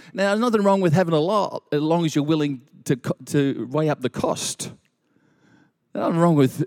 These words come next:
having plenty, but as long as you weigh up the cost and realize it'll cost you more, just don't wear yourself out trying to maintain all that you've got. Just be thankful for what you got and,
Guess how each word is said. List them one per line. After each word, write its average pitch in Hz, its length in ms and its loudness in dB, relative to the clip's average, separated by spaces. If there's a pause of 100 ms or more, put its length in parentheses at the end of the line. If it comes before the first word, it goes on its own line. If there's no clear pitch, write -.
(100)
having 160 300 2
plenty, 156 460 -2
but 139 80 -4
as 139 120 -4
long 190 200 0
as 151 100 0
you 139 160 0
weigh 151 160 2
up 127 80 -2
the 123 100 -4
cost - 440 -2
and 147 80 -2
realize 151 320 2
it'll 147 160 0
cost - 360 -6
you 143 60 -2
more, 151 320 2 (200)
just 160 200 -2
don't 175 240 4
wear 175 140 6
yourself 151 460 0
out 165 260 2
trying 160 180 -2
to 151 80 0
maintain 151 680 -4 (160)
all 156 320 4
that 135 200 -4
you've 127 220 -4
got. 131 460 -4 (440)
Just 165 240 -4
be 139 80 -4
thankful 156 460 -4
for 139 120 -4
what 139 220 0
you 135 80 0
got 131 300 -2
and, 113 180 -2